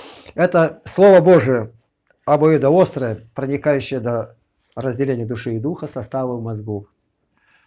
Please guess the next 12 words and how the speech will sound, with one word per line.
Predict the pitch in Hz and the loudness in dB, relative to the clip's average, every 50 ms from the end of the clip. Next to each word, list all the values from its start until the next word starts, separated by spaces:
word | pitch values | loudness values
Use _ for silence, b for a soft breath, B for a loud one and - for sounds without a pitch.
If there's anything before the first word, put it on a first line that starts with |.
| b b b b b b _ | b b b b b b _
Вот | 113 127 131 - | -6 -6 -6 -6
какое | - 120 - - 123 117 110 | -10 -10 -8 -6 -6 -6 -6
дело. | 101 107 107 107 104 104 95 82 - _ _ b b b | -6 -6 -6 -6 -6 -8 -10 -14 -16 _ _ b b b
Мы | - 185 202 | -6 -4 -2
записали | 175 185 170 180 170 165 - 165 151 143 139 | -2 -2 -2 -4 -6 0 0 0 2 2 -2
всё, | - - - 214 226 240 214 151 | -4 -4 -2 -2 0 0 -2 -4
на | 147 151 151 143 139 135 131 127 120 b b b b b b b | -6 -4 -2 -2 -2 -2 -4 -4 -8 b b b b b b b
митрополию | - 135 151 147 151 160 160 160 - 165 147 139 135 131 | -8 -6 -6 -4 -4 -4 -6 -2 -2 0 0 0 0 -2
скинем, | - - - 226 226 208 151 | -6 -8 -10 -8 -6 -6 -4
вам, | 139 151 135 131 | -4 -4 -4 -4
владыка, | 123 127 147 143 135 160 143 147 139 | -4 -2 -2 -2 -2 -2 -4 -4 -4
там | 135 135 123 113 110 104 104 | -6 -6 -6 -6 -8 -10 -12